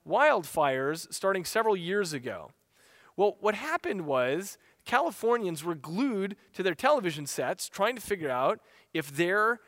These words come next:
neighborhoods were in danger. So here's a picture from San Diego, and you can see the fire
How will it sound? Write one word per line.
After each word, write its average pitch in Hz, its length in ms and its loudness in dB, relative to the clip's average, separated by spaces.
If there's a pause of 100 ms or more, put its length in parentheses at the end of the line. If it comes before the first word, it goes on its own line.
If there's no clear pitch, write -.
(140)
neighborhoods 160 640 -2
were 147 320 0
in 160 180 -6
danger. 175 640 -4
So 156 100 -6
here's 196 180 0
a 175 40 -16
picture 180 240 -8
from 170 120 -12
San 180 240 -2
Diego, 165 280 0
and 143 80 -6
you 139 60 -10
can 131 100 -18
see 190 120 -12
the 170 80 -12
fire 151 360 0